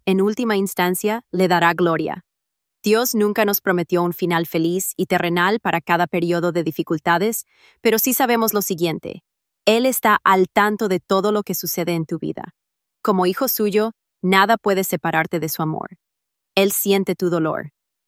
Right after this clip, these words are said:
Dios es soberano sobre cada etapa de tu vida. Dios tiene un propósito divino específico para ti,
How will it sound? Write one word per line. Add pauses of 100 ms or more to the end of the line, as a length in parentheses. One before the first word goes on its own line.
(120)
Dios
es
soberano
sobre
cada
etapa
de
tu
vida. (500)
Dios
tiene
un
propósito
divino
específico
para
ti,